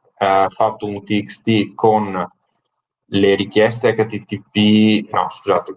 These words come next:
allora, sì, questi sono i file collegati, queste sono le richieste H T T P fatte con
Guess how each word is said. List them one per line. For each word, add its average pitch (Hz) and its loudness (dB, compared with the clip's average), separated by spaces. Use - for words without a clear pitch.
allora, 92 0
sì, - -6
questi 113 -2
sono 113 -4
i 107 -2
file 98 -2
collegati, 107 0
queste - -6
sono 104 -2
le 98 -4
richieste 98 0
H 120 -12
T 101 -10
T 107 -12
P 107 0
fatte 110 -2
con 104 -2